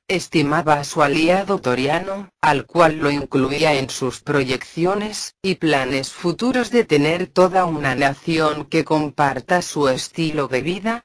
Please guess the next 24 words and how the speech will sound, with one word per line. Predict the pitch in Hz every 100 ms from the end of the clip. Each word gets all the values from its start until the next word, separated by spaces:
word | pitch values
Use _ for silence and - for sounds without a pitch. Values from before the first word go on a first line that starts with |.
| -
la | 170 165 156
cual | - 165 156
se | - 170
diferenciaba | 143 - 143 135 131 - 147 147 135 123
en | 131 135
varios | 147 165 160 -
aspectos | 180 - 202 190 - 139 131
de | 143 131
la | 123
cultura | - 160 156 - 135 127 113
a |
la | 127 123
que | 123 -
pertenecían | 143 139 147 151 147 - 156 143 127
las | 123 -
razas | 170 147 143 - 180 151
no | 156 151
originarias. | 147 143 - 123 147 180 151 123 120 - - _ _ _ _ _ 196
Otro | 202 202 202 175
punto | 160 160 139 -
a | 170
tomar | - 147 156 170
en | 170 165
cuenta, | 151 156 180 175 208 214